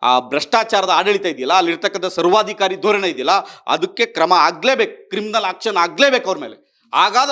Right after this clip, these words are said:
ಆಗ ಮಾತ್ರ ಅವ್ರ ಮೇಲೆ ಒಂದು ಸತ್ಯ ಹೊರಬರ್ಲಿಕ್ಕೆ ಸಾಧ್ಯ.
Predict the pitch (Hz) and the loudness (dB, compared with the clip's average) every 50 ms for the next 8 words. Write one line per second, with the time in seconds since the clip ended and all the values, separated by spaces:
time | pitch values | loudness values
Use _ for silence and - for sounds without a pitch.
0 | - - 143 151 175 214 233 214 240 240 269 302 294 - 285 226 208 226 - - | -2 -2 0 0 2 0 0 0 2 2 2 2 2 2 2 2 2 2 -2 -8
1 | - - _ _ _ _ - - 254 254 247 247 240 247 247 240 240 226 220 220 | -16 -20 _ _ _ _ -4 0 2 2 2 2 2 0 0 0 0 0 0 2
2 | 226 220 214 196 175 - 214 208 - 247 240 226 208 190 185 185 190 196 180 185 | 2 2 2 2 2 0 -2 0 2 4 4 4 4 4 4 2 2 0 -2 -4
3 | 180 - - 147 135 127 113 | -4 -2 -4 -4 -4 -6 -10